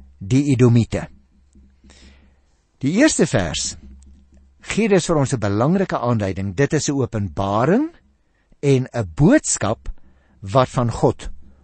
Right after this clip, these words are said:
ontvang is. Ons moet ook onthou, as 'n mens na die landkaart kyk, dat Edom verwys na die, daardie bergagtige streek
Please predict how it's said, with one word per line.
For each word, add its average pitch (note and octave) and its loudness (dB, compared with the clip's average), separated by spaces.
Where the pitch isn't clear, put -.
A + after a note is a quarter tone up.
ontvang G#2+ -2
is. - -8
Ons A#3 0
moet F#3+ -2
ook B3 2
onthou, D#3 2
as C#3+ -2
'n C3+ 0
mens B2+ -2
na A#2 -4
die A2+ -2
landkaart A#2+ -2
kyk, E3+ 0
dat C#3 2
Edom B3 2
verwys C3+ 2
na B2+ 0
die, A2+ -8
daardie D3 0
bergagtige D3+ 0
streek C3 -2